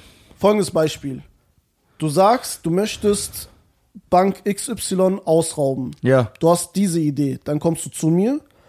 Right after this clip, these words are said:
Speaker 1: Wir setzen uns an einen Tisch, ja, ohne Mikrofone.
Speaker 2: Ja.
Speaker 1: Und dann hacken wir einen Plan aus.
Speaker 2: Ja.
Speaker 1: So.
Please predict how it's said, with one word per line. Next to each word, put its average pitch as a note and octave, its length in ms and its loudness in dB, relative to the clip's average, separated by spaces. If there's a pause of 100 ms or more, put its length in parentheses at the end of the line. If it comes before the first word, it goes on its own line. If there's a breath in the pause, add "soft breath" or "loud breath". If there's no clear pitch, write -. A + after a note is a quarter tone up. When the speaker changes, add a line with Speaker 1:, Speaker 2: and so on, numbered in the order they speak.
(300 soft breath)
Speaker 1:
Wir D#3+ 100 -4
setzen A3 300 2
uns F#3+ 160 0
an D#3 140 2
einen D3 180 2
Tisch, - 460 -2 (140)
ja, E3 300 0 (340)
ohne F#3+ 200 2
Mikrofone. G#3+ 600 -2 (420 loud breath)
Speaker 2:
Ja. G#2+ 300 2 (720 loud breath)
Speaker 1:
Und E3 240 0
dann G3+ 360 0
hacken G3+ 260 -2
wir F3 120 4
einen D#3 100 0
Plan C#3+ 340 -2
aus. - 460 -12
Speaker 2:
Ja. A2+ 220 2
Speaker 1:
So. D3+ 240 -6